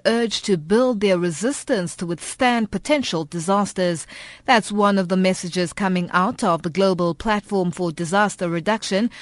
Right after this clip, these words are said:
held last week in Geneva. Patrick Maigua covered the conference and spoke to Matthews Hunde Tulu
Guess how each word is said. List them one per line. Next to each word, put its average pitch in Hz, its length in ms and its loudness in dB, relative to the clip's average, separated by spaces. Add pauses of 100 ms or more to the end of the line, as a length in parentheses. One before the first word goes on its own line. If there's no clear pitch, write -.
(200)
held 208 360 2
last 233 400 2
week 208 320 0
in 170 160 -2
Geneva. 175 640 0 (380)
Patrick 208 380 4
Maigua 185 520 2
covered 202 460 0
the 180 160 0
conference 247 600 -2 (120)
and 202 200 2
spoke 233 420 -2
to 302 220 0
Matthews 214 720 0
Hunde 247 580 0
Tulu 208 420 2